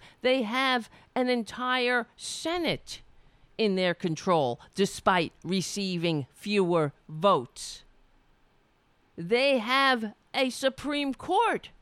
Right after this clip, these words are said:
being packed, despite receiving fewer votes.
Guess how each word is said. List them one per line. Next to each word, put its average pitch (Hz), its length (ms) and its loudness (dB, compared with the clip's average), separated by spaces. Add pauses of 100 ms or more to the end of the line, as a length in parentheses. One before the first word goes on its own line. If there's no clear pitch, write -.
(280)
being 220 320 2
packed, 175 600 -4 (180)
despite 214 640 2
receiving 180 600 -4
fewer 165 420 -2
votes. 135 580 -4